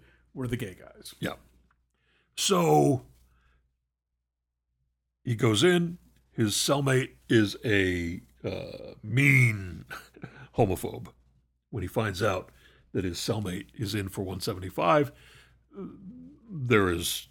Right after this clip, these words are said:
Speaker 2: you know, physical violence
Speaker 1: Hmm.
Speaker 2: that takes place. So,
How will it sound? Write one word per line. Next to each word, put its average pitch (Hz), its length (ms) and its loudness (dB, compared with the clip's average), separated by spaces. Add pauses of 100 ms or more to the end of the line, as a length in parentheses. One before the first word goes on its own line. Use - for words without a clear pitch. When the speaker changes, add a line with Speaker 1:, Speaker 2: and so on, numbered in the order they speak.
(120)
Speaker 2:
you 110 100 -10
know, - 120 -16 (1800)
physical 156 460 2
violence - 720 -10 (120)
Speaker 1:
Hmm. 131 120 -12
Speaker 2:
that - 120 -12
takes - 220 -14
place. - 300 -20 (1400)
So, 156 540 2